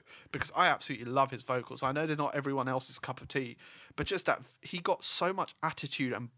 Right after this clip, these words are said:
balls behind his vocals and his playing, man, as a guitarist. I just, I love his riffs, um, and just, um, his compositions of, of songs. So, yeah, that was just, like, it just, it messed with me so much, you know. I think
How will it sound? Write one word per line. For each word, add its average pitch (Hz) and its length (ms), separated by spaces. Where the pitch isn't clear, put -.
balls 139 420
behind 135 640
his 131 160
vocals 131 640
and 165 160
his 131 160
playing, 120 360
man, 110 200
as 107 120
a 127 40
guitarist. 123 600
I 104 140
just, - 320
I 131 80
love 131 300
his 120 160
riffs, - 460
um, 113 380
and 131 160
just, 127 160
um, 120 420
his - 160
compositions 131 680
of, 123 160
of - 120
songs. - 380
So, 127 320
yeah, 165 220
that 156 180
was 170 160
just, - 260
like, 123 400
it 127 180
just, 131 360
it 139 180
messed 143 340
with 127 140
me 113 120
so 127 320
much, 123 440
you 131 100
know. 107 260
I 131 120
think 160 400